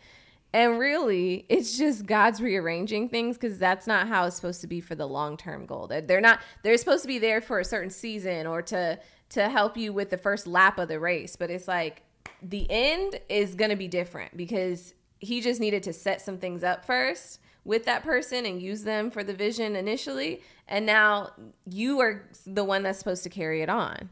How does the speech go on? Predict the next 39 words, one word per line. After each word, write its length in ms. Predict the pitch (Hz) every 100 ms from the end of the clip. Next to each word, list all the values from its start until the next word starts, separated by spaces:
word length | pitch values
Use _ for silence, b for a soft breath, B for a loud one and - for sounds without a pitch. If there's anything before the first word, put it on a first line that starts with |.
| -
you 160 | 190
know? 300 | 185 175 202
So 200 | 247 208 185
it's 140 | 226
like, 320 | 208 190 185 b b b -
don't 200 | 220 440
be 140 | 381
discouraged 680 | 214 180 - 185 202 190 170
by 120 | 165
those 140 | 151 160
situations. 560 | 165 - 151 - 151
It's 140 | 175 180
not 180 | 220
fun 560 | - - 208 202 165 233 -
whatsoever, 800 | 170 170 185 147 185 202 151 160 B B B
but 160 | 190 190
don't 260 | 190 220
ever 200 | 196 208
be 100 | 196
discouraged 640 | 185 156 - 170 175 156 165
by 160 | 160
those 140 | 151 151
situations 580 | 160 - 175 170 170 160
'cause 180 | 185 175
that 200 | 190 208
does 140 | 185
not 240 | 180 -
mean 320 | 170 185 175 160
that 100 | 156
that 140 | 156
is 100 | 156
a 60 | 151
sign 320 | - 156 151
to 80 | 151
give 180 | 151
up 220 | 143 151 147
or 160 | 139
end 380 | - 240 208 180
things. 400 | 151 151 151 156